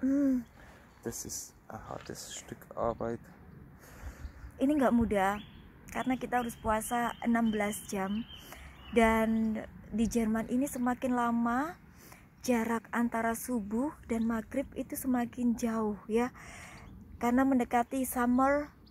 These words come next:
Speaker 1: itu, eh, jaraknya semakin jauh. You want to accompany me?
Speaker 2: Oh no,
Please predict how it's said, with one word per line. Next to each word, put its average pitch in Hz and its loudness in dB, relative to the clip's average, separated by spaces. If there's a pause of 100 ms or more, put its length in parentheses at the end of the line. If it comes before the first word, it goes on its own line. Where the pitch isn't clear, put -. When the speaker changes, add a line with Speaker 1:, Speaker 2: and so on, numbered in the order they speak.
(160)
Speaker 1:
itu, 294 0 (480)
eh, 233 2 (400)
jaraknya 240 0 (1040)
semakin 233 0 (480)
jauh. 240 -2
You 233 -2
want 302 -6
to 285 -6
accompany 302 -10
me? 320 -14 (1040)
Speaker 2:
Oh 143 0
no, 117 -6